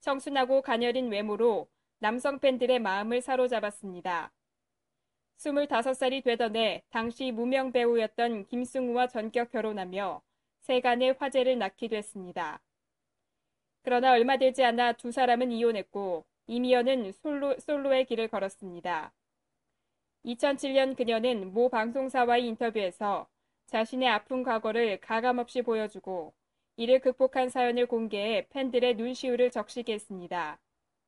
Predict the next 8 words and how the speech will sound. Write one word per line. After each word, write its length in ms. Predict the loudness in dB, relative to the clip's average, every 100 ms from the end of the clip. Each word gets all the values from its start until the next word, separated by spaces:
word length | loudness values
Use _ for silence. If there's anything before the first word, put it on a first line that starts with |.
| _ _ _ _ _ _ _
이혼 320 | -2 0 0
직후 320 | -4 -2 0
그녀는 500 | 4 4 4 4 2
아픔을 500 | 2 -2 0 0 0
딛고 540 | -2 -6 -2 0 -2 -6 _
작품 420 | -4 -4 -2 -2
활동에 400 | -2 -2 -2 -2
전념했습니다. 1000 | -2 -2 -2 -2 -6 -10 -12 -8 -8 -8